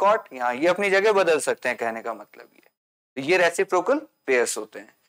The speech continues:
तो चलिए, जो साइन आया है उसका उल्टा कर दीजिए, बीसी upon एसी का उल्टा कर देंगे तो क्या हो जाएगा, एसी upon बीसी। देखिए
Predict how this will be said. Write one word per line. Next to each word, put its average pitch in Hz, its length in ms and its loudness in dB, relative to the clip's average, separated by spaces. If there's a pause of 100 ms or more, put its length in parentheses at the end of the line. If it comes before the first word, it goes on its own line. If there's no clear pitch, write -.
(220)
तो - 40 -20
चलिए, 202 440 0 (1700)
जो 226 160 4
साइन 208 360 2
आया 208 220 6
है 214 200 4
उसका 208 260 2
उल्टा 220 380 4
कर 180 180 2
दीजिए, 117 380 -8 (440)
बीसी 175 320 0
upon 220 320 2
एसी 208 260 0
का 220 80 4
उल्टा 202 300 2
कर 202 160 0
देंगे 214 240 0
तो 220 100 2
क्या 214 140 0
हो 214 100 4
जाएगा, 214 360 2 (320)
एसी 175 380 0
upon 165 360 0
बीसी। 127 300 -10
देखिए 120 420 -8